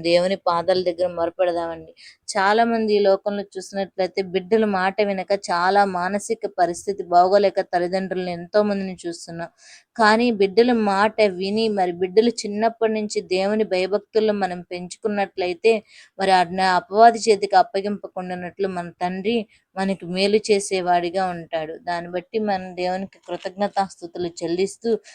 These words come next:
మనమే కాకుండా మన బిడ్డల బిడ్డలు కూడా యెహోవాను ఆశ్రయించి మేలు పొందుకున్నట్లుగా మరి మనందరం కూడా కలిసి ప్రార్థన చేద్దామండి. ఈరోజు దేవుడు ఈ వాగ్దానాన్ని ఇచ్చి ఉన్నాడంటే మన జీవితంలో దాన్ని పొందుకున్నామా లేదా అని పరిశీలన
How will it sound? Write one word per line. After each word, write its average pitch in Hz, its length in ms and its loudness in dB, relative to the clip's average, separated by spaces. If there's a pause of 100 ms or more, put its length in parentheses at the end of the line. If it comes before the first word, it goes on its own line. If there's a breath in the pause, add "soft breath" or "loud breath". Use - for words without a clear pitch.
(200 soft breath)
మనమే 175 360 -2
కాకుండా 196 440 2
మన 180 140 -2
బిడ్డల 175 360 0
బిడ్డలు 185 360 -2
కూడా 185 220 -4
యెహోవాను 185 580 2
ఆశ్రయించి 196 720 -2
మేలు 185 340 -2
పొందుకున్నట్లుగా 185 1120 -2 (480 soft breath)
మరి 185 160 0
మనందరం 175 600 0
కూడా 190 280 0
కలిసి 170 380 -2
ప్రార్థన 175 540 -4
చేద్దామండి. 180 720 -4
ఈరోజు 180 460 -2
దేవుడు 180 340 -4
ఈ 185 80 0
వాగ్దానాన్ని 180 680 -2
ఇచ్చి - 280 -14
ఉన్నాడంటే 202 580 -4 (400 soft breath)
మన 175 160 -12 (100)
జీవితంలో 208 480 0
దాన్ని 180 280 -2
పొందుకున్నామా 202 800 0
లేదా 180 280 0
అని 180 140 -6
పరిశీలన 190 640 -2